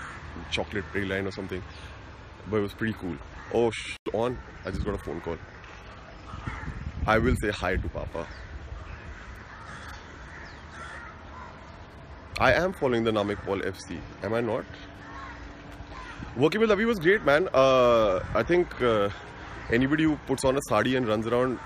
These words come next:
at minus eight temperatures is really professional. I think that goes without saying. But it was fun. It was fun. It was just four, five of us. It was like a little crew. And, uh, we got to see a lot of cool stuff.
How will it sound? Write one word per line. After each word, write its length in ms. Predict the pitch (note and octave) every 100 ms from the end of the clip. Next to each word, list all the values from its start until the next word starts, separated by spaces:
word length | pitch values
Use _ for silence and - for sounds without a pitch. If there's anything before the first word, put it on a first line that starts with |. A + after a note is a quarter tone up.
| -
at 180 | G2+ G#2 - - - -
minus 500 | A2 G#2 G#2+ A#2+ - A2
eight 220 | A2 A2+ - -
temperatures 580 | G#2 G2+ G2+ A2 A2+ A2 - - - - -
is 260 | G#2+ A2 G#2+ - - G#2
really 160 | A2 B2
professional. 520 | A2 G#2+ G2+ A2 G#2+
I 20 | F#2+
think 220 | - A#2 G2
that 160 | G2+ - -
goes 140 | G#2+
without 180 | G#2+ G#2+
saying. 220 | G#2+ A2+
But 120 | C#3
it 80 | D#3+
was 120 | F#3+ A3+
fun. 220 | F#3 F3+ C#3
It 80 |
was 140 | D3 D#3
fun. 160 | D#3 C#3+
It 80 |
was 160 | C#3 C3
just 200 | C#3+ -
four, 140 | B2+ A#2+
five 200 | A#2+ A#2
of 140 | A2+
us. 120 | C3 - - - -
It 60 |
was 100 | A2+
like 100 | B2
a 40 | C3
little 200 | B2+ B2
crew. 280 | A#2+ B2+ - - - -
And, 420 | A2 G#2+ G#2+ A#2
uh, 220 | A2 G#2+ G2
we 80 | A2+
got 160 | B2
to 60 | C3
see 180 | - C3
a 60 |
lot 140 | C3+ C3
of 100 | -
cool 160 | A#2+
stuff. 320 | A#2 - A2+